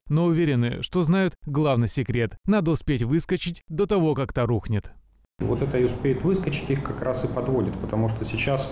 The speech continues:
Speaker 2: не только, э, участники финансовых пирамид знают об опыте девяностых годов, но и организаторы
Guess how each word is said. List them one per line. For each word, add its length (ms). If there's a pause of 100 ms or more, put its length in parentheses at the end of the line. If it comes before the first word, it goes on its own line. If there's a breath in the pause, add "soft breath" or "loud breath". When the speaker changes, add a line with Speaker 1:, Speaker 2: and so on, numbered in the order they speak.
(260 loud breath)
Speaker 2:
не 100
только, 320
э, 840
участники 500
финансовых 500
пирамид 420
знают 480
об 120
опыте 280
девяностых 720
годов, 380
но 200
и 180
организаторы 760